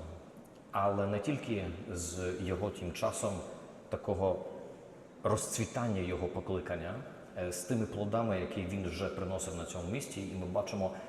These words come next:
як це все є забудоване, е, скільки подій тут відбувається. І ми щойно зустрічалися з місцевим єпископом, єпископом Домініко, який, е,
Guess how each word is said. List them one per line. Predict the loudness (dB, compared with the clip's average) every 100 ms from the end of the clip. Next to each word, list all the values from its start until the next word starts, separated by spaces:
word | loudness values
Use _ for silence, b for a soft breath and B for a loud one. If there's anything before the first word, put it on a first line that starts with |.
| B -4
як | -4
це | -2
все | -2 0
є | 0
забудоване, | 0 0 2 2 0 -2 -6 -10 -12 -14 -6
е, | -2 0
скільки | 0 -2 0 0 0
подій | 0 2 2 2 0
тут | -2 -2
відбувається. | -2 0 2 4 2 0 -2 B B B -6
І | -2
ми | 0 2 0
щойно | -2 0 0 0
зустрічалися | -2 -4 -2 0 0 -2 -4 -4 -6 -6
з | -4 -4 -4 -4
місцевим | -4 -4 -2 -4
єпископом, | -2 -2 -2 0 0 -2
єпископом | -8 -10 -8 -4
Домініко, | -2 -2 0 0 -2 B B B -10
який, | -4 0 0 0 -2
е, | 0